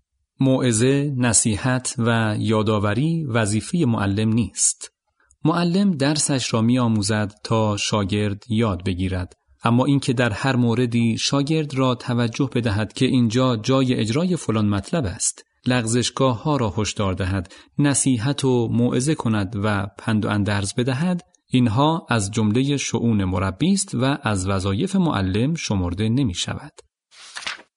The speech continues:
البته اگر خود معلم بتواند نقش مربی را هم ایفا کند، خیلی مطلوب تر است.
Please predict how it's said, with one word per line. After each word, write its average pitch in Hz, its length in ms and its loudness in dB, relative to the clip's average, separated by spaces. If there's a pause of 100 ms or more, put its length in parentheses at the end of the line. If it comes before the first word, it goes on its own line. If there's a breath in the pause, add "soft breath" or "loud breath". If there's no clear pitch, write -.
(500)
البته 110 520 0
اگر 147 260 0
خود 180 240 -2
معلم 113 500 0
بتواند 101 680 -2
نقش 120 360 0
مربی 107 500 0
را 143 120 0
هم 104 180 -2
ایفا 98 300 -2
کند، 170 520 -2
خیلی 123 460 0
مطلوب 98 460 -2
تر 98 240 -6
است. - 520 -6